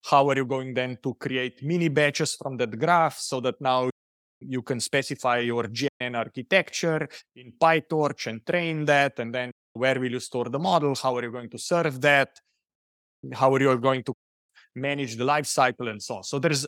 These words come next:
a lot of stuff to do. So what we, uh, built at Kumo is we built a scalable industrial grade graph learning platform that basically allows you to just not even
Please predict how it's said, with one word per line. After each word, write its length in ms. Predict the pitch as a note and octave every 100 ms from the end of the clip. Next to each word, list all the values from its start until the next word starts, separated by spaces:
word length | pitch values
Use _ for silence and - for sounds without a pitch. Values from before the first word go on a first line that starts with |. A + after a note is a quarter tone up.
| -
a 80 |
lot 200 | D3 D#3+
of 80 | D#3
stuff 380 | - - B2+ -
to 80 | B2
do. 160 | G2+ - _ _ _ _ _ _ _ _ _ _ -
So 220 | - E3+
what 360 | C#3+ E3+ F3 D#3+
we, 400 | G3 A#3 G#3+ - _ _ _
uh, 920 | E3 D3+ C#3+ C3+ C3 B2 - D3+ C3 A#2+
built 520 | G#2 F#3 E3+ - - - -
at 140 | B2+ -
Kumo 400 | B3+ B3 C3+ B2+ - _
is 180 | C#3+ D3
we 100 | D#3
built 320 | C3+ F#3 F3
a 60 | -
scalable 680 | - - F3 F#3 F3 E3+ D#3+ D#3
industrial 800 | C#3+ B2+ D#3 - F3+ E3 D3
grade 640 | B2 A2+ B2 C3+ C3+ B2+ - _ _ C3
graph 340 | B2+ C#3+ C3+
learning 340 | C3 A#2 A2 A2
platform 480 | - G2 - A2+ G#2 - _ _ _ _ -
that 220 | C#3 B2+
basically 440 | F3 F3 F#3+ F3 -
allows 580 | C#3+ D3 E3 A3 G#3 C#3
you 300 | C#3+ C3+ - _ _ _
to 100 | -
just 400 | C#3 F#3 A3 - - _ -
not 280 | F3 A3+
even 380 | B3+ A#3+ G#3+ D3+